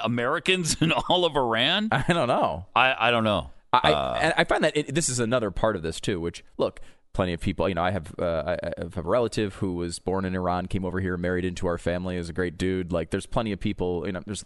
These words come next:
Speaker 2: lots of people who've come over here from Iran that,
Speaker 1: Mm-hmm.
Speaker 2: you know, who
Speaker 1: That are
Speaker 2: love
Speaker 1: good
Speaker 2: freedom
Speaker 1: people.
Speaker 2: and great people.
Speaker 1: Yeah.
Speaker 2: Uh, however, obviously, when you're talking about a war-torn region and an enemy of the United States, you have to have a high level of sensitivity,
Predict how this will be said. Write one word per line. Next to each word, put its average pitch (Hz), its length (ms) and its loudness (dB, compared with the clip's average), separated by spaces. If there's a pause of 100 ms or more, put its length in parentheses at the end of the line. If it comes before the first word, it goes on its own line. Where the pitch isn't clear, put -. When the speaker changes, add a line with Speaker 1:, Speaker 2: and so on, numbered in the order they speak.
Speaker 2:
lots 98 240 -2
of 110 100 0
people 92 240 -2
who've 90 160 -4
come 90 160 -4
over 98 220 -2
here 92 160 -2
from 90 160 -4
Iran 104 360 0
that, 98 140 -2
Speaker 1:
Mm-hmm. 92 280 -2 (100)
Speaker 2:
you 110 80 -2
know, 104 220 0
who 90 280 -4
Speaker 1:
That 95 120 4
are - 60 6
Speaker 2:
love 143 100 2
Speaker 1:
good 170 80 4
Speaker 2:
freedom 143 280 2
Speaker 1:
people. 80 100 -2
Speaker 2:
and 110 160 -2
great 151 280 -4
people. 87 360 -2 (100)
Speaker 1:
Yeah. 101 260 2
Speaker 2:
Uh, 127 160 4 (100)
however, 220 400 2
obviously, 147 560 2
when 123 160 -2
you're 113 80 -2
talking 131 320 -2
about 104 140 0
a 98 60 -2
war-torn 101 580 -2
region 160 360 -2
and 104 120 -2
an 101 100 0
enemy 131 300 0
of 104 80 -2
the 107 60 0
United 92 300 -2
States, 208 420 -2 (260)
you 156 140 2
have 156 180 2
to 127 80 4
have 107 280 2
a 101 100 4
high 104 420 2
level 90 580 0 (180)
of 104 160 -2
sensitivity, 110 920 0